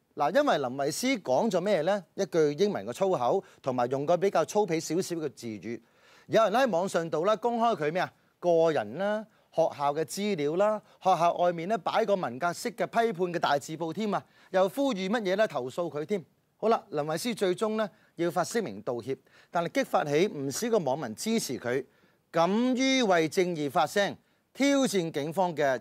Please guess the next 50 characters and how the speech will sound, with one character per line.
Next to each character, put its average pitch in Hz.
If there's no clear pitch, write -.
政 160
治 127
性 123
執 131
法。 104
嗱， 208
最 262
好 262
笑 247
就 214
係 185
呢， 240
當 254
警 190
察 190
協 156
會 190
譴 196
責 165
佢 139
引 151
起 180
學 151
童、 113
公 208
民 131
同 123
德 208
育 165
教 165
育 151
問 143
題 131
嘅 120
時 123
候 123
呢， 196
其 170
實 185
林 151
慧 165
思 170
Miss 180
Lam 220
啦 214
曾 139
經 208
得 214
過 165
呢 196